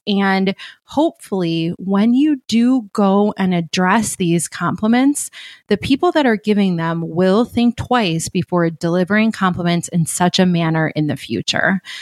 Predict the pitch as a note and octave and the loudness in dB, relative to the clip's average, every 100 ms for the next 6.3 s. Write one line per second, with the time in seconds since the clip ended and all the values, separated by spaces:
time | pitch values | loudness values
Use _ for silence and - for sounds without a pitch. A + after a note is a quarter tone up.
0 | - - _ - B3+ C4 B3+ A#3+ A#3 G#3 | -18 -20 _ -2 0 0 0 0 0 -2
1 | G#3 G3+ G3+ G3+ - F3+ F3+ F3+ G3 A3+ | -2 2 2 2 0 -2 0 0 0 0
2 | B3+ - F3 F3+ - E3+ E3+ E3+ F3 F3 | -2 -2 -2 -2 -2 0 0 0 -2 0
3 | E3 F3 F#3+ - - A#3 A#3 A#3+ A#3+ A#3 | 0 0 -2 -6 -6 -4 0 2 2 2
4 | B3 A#3+ _ F#3 G3+ C4 C4 G3+ - F#3+ | 0 -4 _ -2 0 0 0 -2 -4 -2
5 | F3+ E3+ D#3 D#3 - D#3 E3+ C#3+ C3 A2+ | -2 0 -2 -2 -4 -4 -4 -4 -4 -4
6 | A2 F3 - | -4 -6 -6